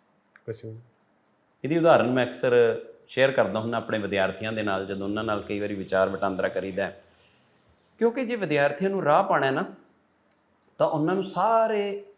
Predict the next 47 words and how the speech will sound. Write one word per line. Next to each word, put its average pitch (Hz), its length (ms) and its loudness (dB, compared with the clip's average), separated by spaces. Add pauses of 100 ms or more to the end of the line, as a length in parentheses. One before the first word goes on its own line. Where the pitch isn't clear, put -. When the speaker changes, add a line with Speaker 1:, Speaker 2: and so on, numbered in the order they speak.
(240)
Speaker 2:
ਕਨਸੈਪਟ 131 500 0
ਹੈ 131 60 0
ਜਿਹੜੇ, 123 200 -2
ਕਲੀਅਰ 147 360 2
ਕਰਨੇ 101 260 -2
ਪੈਂਦੇ 82 300 -6
ਆ 95 40 -2
Speaker 1:
ਹੂੰ। 92 80 -4
Speaker 2:
ਅਧਿਆਪਕ 107 360 6
ਨੂੰ। 76 120 -10 (480)
Speaker 1:
ਹੂੰ। 110 260 -12 (640)
Speaker 2:
ਉਹਨੂੰ 156 220 4
ਇਹ 165 80 6
ਵੀ 180 100 4
ਦੱਸਣਾ 147 300 0
ਪੈਂਦਾ 127 320 2
ਹੈ 127 220 6
ਵੀ 123 100 -4
ਖੋਜ 127 420 -2
ਕੀ 120 300 -2
ਹੈ, 117 100 6
ਉਹਨੂੰ 147 160 2
ਇਹ 170 80 2
ਵੀ 180 80 0
ਦੱਸਣਾ 135 300 0
ਪੈਂਦਾ 117 320 0
ਵੀ 117 100 -2
ਧਰਮ 113 420 4
ਕੀ 120 180 0
ਹੈ, 120 60 6
ਉਹਨੂੰ 143 260 2
ਇਹ 170 80 4
ਵੀ 185 100 0
ਦੱਸਣਾ 139 320 0
ਪੈਂਦਾ 120 320 0
ਹੈ 120 120 6
ਵੀ 131 360 -6 (240)
ਪ੍ਰਯੋਗ 135 340 2
ਕਿਵੇਂ 127 240 4
ਹੁੰਦੇ 120 320 0
ਆ, 117 160 2
Speaker 1:
ਹੂੰ। 117 80 -6
Speaker 2:
apparatus 120 360 0
ਕਿਵੇਂ 139 220 0
ਤਿਆਰ 120 300 8
ਹੁੰਦੇ 113 340 -2
ਆ, 110 160 -4